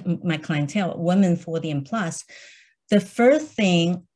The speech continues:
we would like to know is how, um, their insulin level affects their blood sugar. And people over forty, they tend to have a reduced sensitivity in terms of insulin.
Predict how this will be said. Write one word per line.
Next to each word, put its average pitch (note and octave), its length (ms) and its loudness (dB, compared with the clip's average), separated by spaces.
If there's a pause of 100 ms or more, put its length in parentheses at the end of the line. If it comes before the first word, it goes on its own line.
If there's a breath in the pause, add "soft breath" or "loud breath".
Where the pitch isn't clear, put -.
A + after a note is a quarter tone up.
(460)
we G#3 380 0
would F#3+ 160 0
like F3+ 240 0
to F#3 100 -8
know F3+ 280 -2
is E3+ 240 -6
how, F#3 720 -4
um, D#3 560 -4
their E3+ 220 4
insulin F#3+ 520 0
level E3 480 -6
affects E3 460 -4
their D#3+ 220 -2
blood D#3 240 -8
sugar. - 420 -8 (420 loud breath)
And F#3 240 0 (300)
people C#4+ 340 0
over G#3 280 0
forty, G3+ 420 0
they F3 160 2
tend F#3 300 -4
to F3+ 120 -6
have D3+ 240 -8
a D3 60 -8
reduced E3+ 720 -4 (120)
sensitivity E3 800 -6
in D#3 240 -6
terms D#3+ 260 -6
of C#3 160 -12
insulin. A3+ 540 -4